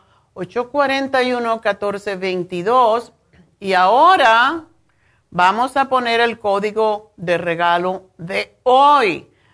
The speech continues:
Así que tienen que mirar la pantalla y ver, y verlo allí. No es oído, es mirándolo. Y ahí está el código.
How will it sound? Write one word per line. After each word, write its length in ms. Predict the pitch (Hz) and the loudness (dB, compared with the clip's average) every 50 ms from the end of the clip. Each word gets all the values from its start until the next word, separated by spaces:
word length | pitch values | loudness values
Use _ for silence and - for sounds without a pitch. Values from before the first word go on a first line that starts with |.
| _ _ | _ _
Así 300 | - 170 170 - - 202 | -10 -10 -10 -8 -10 -10
que 120 | 190 202 185 | -6 -6 -6
tienen 480 | 165 - 185 190 196 208 247 277 302 | -6 -4 -4 -4 -2 -2 -2 -2 -2
que 120 | 302 320 311 | 0 0 0
mirar 360 | 311 311 294 269 254 240 247 | 2 2 2 2 2 2 2
la 180 | 247 240 240 240 | 2 0 0 0
pantalla 840 | 233 214 208 202 - 190 165 156 151 156 147 160 160 160 160 170 _ _ _ _ _ _ _ _ _ _ | 0 -2 -2 -4 -2 0 0 2 0 0 -2 -2 -2 -2 -4 -6 _ _ _ _ _ _ _ _ _ _
y 180 | - 220 214 | -8 -6 -6
ver, 580 | 190 185 208 214 214 220 233 233 254 - - _ _ _ _ _ _ _ _ _ _ _ _ _ _ _ _ _ _ _ _ - | -2 0 0 0 2 0 0 0 -2 -6 -8 _ _ _ _ _ _ _ _ _ _ _ _ _ _ _ _ _ _ _ _ -8
y 140 | 214 214 196 | -6 -6 -2
verlo 380 | 190 190 185 190 208 247 269 | 0 2 0 0 2 2 2
allí. 420 | 277 277 202 233 262 339 427 339 151 | 2 2 0 -2 -4 -4 -4 -6 -10
No 320 | 143 165 185 202 208 214 | -10 -8 -4 -4 -2 0
es 360 | 233 254 294 330 392 - - _ | 0 0 0 -2 -4 -4 -8 _
oído, 880 | - 294 277 269 277 277 285 302 302 311 269 226 202 165 135 113 - _ _ _ _ - - _ - | 0 0 2 2 2 0 0 0 0 -2 0 2 0 0 0 -2 -10 _ _ _ _ -20 -20 _ -6
es 280 | - 196 214 226 240 240 | -2 0 0 0 0 -2
mirándolo. 1000 | 254 240 240 233 220 208 214 240 254 254 247 202 190 175 160 156 151 147 147 - _ _ _ _ _ - | -4 -6 -4 0 2 2 2 2 2 0 0 0 0 2 2 0 -2 -4 -6 -10 _ _ _ _ _ -6
Y 100 | - 185 | -2 0
ahí 220 | 185 185 202 240 | 2 2 2 2
está 400 | 262 277 277 - 254 247 240 240 | 0 -2 -2 -2 -2 0 2 2
el 120 | 247 233 240 | 0 -2 -2
código. 760 | - 247 240 233 226 240 226 220 233 240 233 240 240 247 | 0 0 0 2 0 -2 -2 0 2 2 2 2 0 -4